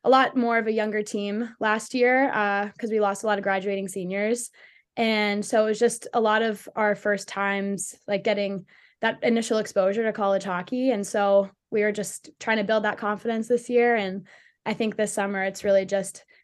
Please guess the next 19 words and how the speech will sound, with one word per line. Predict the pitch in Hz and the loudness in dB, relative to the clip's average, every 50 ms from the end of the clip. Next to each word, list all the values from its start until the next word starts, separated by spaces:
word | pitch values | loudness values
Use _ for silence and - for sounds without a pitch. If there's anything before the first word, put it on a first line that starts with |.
| _ _ _ | _ _ _
now | - 220 214 208 | -2 0 0 0
establishing | 202 - - 233 226 226 233 226 - 220 208 214 | 0 2 4 4 4 4 2 0 -2 -2 -2 -2
that | 208 202 202 202 202 196 | 0 0 0 2 2 0
and | 196 190 190 | 0 -2 -2
then | 190 196 | -2 0
building | 190 202 196 196 196 196 | 0 0 0 0 -4 -6
the | |
skill | 190 - - 196 190 190 | -8 -6 -4 -4 -4 -2
set | - 196 180 - - | -2 -4 -4 -4 -4
from | - 185 185 190 | -4 -4 -4 -4
it, | 180 160 127 - 214 214 - | -4 -6 -6 -8 -10 -12 -10
um, | - 208 202 196 190 | -8 -8 -6 -6 -6
now | 185 185 | -6 -6
that | 180 | -6
we | 190 190 | -6 -6
have | 190 180 | -6 -6
that | 180 190 185 156 | -8 -8 -8 -8
foundation | 190 185 175 170 180 175 - 170 170 | -8 -8 -8 -8 -10 -10 -10 -10 -10
laid. | 170 165 165 170 - - | -10 -10 -10 -12 -12 -14